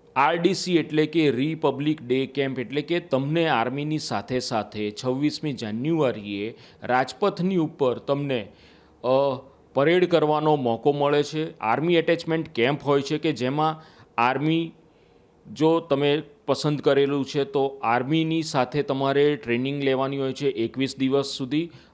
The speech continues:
જે પ્રમાણે આર્મીના જે લોકો ટ્રેનિંગ લેતા હોય છે તે જ પ્રમાણેની ટ્રેનિંગો તો તમારી થાય છે.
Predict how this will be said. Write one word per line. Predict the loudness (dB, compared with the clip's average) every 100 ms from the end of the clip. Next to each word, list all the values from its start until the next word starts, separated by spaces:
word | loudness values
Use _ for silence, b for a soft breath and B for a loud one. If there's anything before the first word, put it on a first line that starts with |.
| -18
જે | 0 0
પ્રમાણે | 2 2 2 4
આર્મીના | 2 2 -2 -2 0 -2 -4
જે | -4 -2 0
લોકો | 0 -2 -2 -2 -2 -4 -4
ટ્રેનિંગ | 0 0 0
લેતા | 0 2
હોય | 0
છે | 0 -4
તે | -4 -4
જ | -2
પ્રમાણેની | -2 -2 -2 -4
ટ્રેનિંગો | -4 -2 -2 -2 -2
તો | -2
તમારી | 0 -2 -2 -2
થાય | -2 -2
છે. | -2 -6